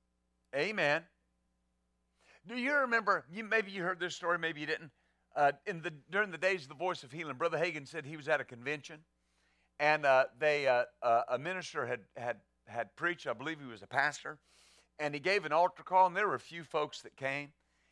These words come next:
and, uh, uh, the, the, the, the head man of the conference, he got up and he said, "I just feel like we need to have Brother So-and-so come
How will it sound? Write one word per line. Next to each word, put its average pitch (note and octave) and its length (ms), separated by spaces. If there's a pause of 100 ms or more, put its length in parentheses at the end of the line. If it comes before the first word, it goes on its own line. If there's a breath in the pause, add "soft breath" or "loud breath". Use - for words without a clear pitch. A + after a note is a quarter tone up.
(160)
and, D3+ 260
uh, C3 200 (380)
uh, C3+ 240 (380)
the, C3+ 320
the, A#2 300 (200)
the, G#2 280 (220)
the A#2 80
head D3+ 300
man F3 240
of B2+ 100
the B2 100 (100)
conference, E3 460
he F3+ 120
got E3 200
up E3 160
and D#3 80
he C#3+ 40
said, D3+ 140
"I D#3 80
just A3 260
feel A3 120
like G#3 180
we F#3 80
need F#3 140
to D#3+ 80
have D#3 160
Brother D#3 180
So-and-so C3 480
come B2 300